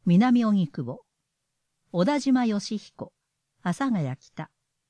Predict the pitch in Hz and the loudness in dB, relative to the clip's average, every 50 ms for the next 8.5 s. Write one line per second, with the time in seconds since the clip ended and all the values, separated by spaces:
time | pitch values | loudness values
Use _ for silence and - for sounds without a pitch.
0 | _ _ _ _ _ _ _ - 240 269 294 294 254 - - 151 143 131 123 160 | _ _ _ _ _ _ _ -2 0 2 2 2 0 -2 -4 -8 -6 -4 -2 0
1 | 190 247 233 208 160 127 127 117 - _ _ _ _ _ _ _ _ _ _ - | 0 2 2 0 0 -4 -8 -12 -18 _ _ _ _ _ _ _ _ _ _ 0
2 | 180 175 170 - 254 254 247 233 220 214 202 180 - - - - - 170 - _ | 0 0 0 0 -2 -2 0 0 0 -2 -2 -4 -6 -12 -18 -14 -14 -14 -14 _
3 | _ _ _ _ _ _ _ _ _ _ _ _ _ _ _ _ _ - - - | _ _ _ _ _ _ _ _ _ _ _ _ _ _ _ _ _ -12 -4 0
4 | 220 196 214 262 285 254 - - - 240 220 214 208 202 180 - _ _ _ _ | 2 2 4 2 2 0 -4 -6 -6 -4 -2 -2 -2 -2 -4 -6 _ _ _ _
5 | _ _ _ _ _ _ _ _ _ _ - 180 180 - - 240 240 226 220 208 | _ _ _ _ _ _ _ _ _ _ 0 0 0 0 0 -2 -2 -2 -2 -2
6 | 196 190 - - - - - 165 160 - _ _ _ _ _ _ _ _ _ _ | -2 -4 -6 -10 -16 -16 -12 -12 -12 -14 _ _ _ _ _ _ _ _ _ _
7 | _ _ _ _ _ _ _ - - 208 208 214 285 277 - 277 269 254 247 240 | _ _ _ _ _ _ _ -4 -2 0 2 2 0 -2 -2 -2 -2 -2 0 0
8 | 233 262 247 - 196 147 - - - - | 0 0 -2 -4 -8 -10 -12 -14 -16 -16